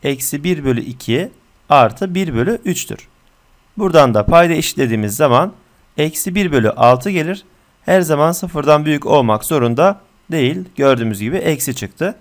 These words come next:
Birleri eleyebilirsiniz. A sayısı arkadaşlar burada, e, nasıl bir sayı? Sıfırdan küçük, eksili bir sayı. B eksi bir eksili olursa sonucumuz sıfırdan büyük olur. B eksi bir sıfırdan küçük olmak zorunda mı?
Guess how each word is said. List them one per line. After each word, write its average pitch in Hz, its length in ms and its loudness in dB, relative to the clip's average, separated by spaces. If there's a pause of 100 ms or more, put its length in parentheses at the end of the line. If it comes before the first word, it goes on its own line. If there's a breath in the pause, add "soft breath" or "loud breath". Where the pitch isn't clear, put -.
(360 soft breath)
Birleri 147 420 0
eleyebilirsiniz. 127 920 -2 (960)
A 202 220 6
sayısı 170 340 0
arkadaşlar 143 580 0
burada, 147 400 0 (380 soft breath)
e, 127 220 0
nasıl 170 240 -4
bir 131 40 -6
sayı? 147 240 -2
Sıfırdan 165 480 0
küçük, 156 260 -10 (100)
eksili 147 400 -4
bir 131 40 -4
sayı. 127 320 -4 (760)
B 151 100 -2
eksi 175 560 -2
bir 175 280 -2 (180)
eksili 131 440 -2
olursa 175 600 -2 (140)
sonucumuz 175 560 -2
sıfırdan 208 520 -2
büyük 190 200 0
olur. 101 160 -6 (880)
B 131 100 -4
eksi 180 480 0
bir 175 120 2
sıfırdan 170 540 -2
küçük - 300 -10
olmak 156 340 2
zorunda 151 400 0
mı? 123 200 -2